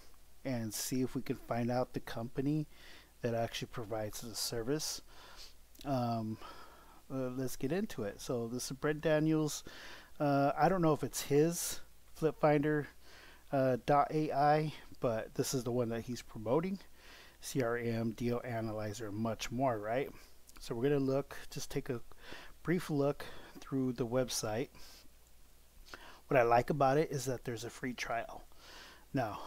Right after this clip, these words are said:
we're gonna get down to the list, all right? So right here,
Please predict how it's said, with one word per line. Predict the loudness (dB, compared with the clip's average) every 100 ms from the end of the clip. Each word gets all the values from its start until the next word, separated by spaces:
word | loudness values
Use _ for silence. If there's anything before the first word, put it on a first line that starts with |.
| -10 -8
we're | -2 2
gonna | 2
get | 2 -2 4
down | 6 6 4
to | 2 -4 -2 -2 -2 -4 -6 -18 -20 -20 -20 -20 -20 -20 -6
the | -6 -4
list, | -6 -4 -4 -4 -4 -6 -2 2 2 2
all | 0
right? | 0 0 0 -4 -14 -18 -20 -20 -18 -18 -18 -18 -20 -20 -20 -20 -20 -20 -20 -20 -20 -20 -16 -14 -14 -16 -18 -18 -20 -16
So | -4 6 8 8 4 2 0 -4 4
right | 6 6
here, | 4 4 6 6 6 2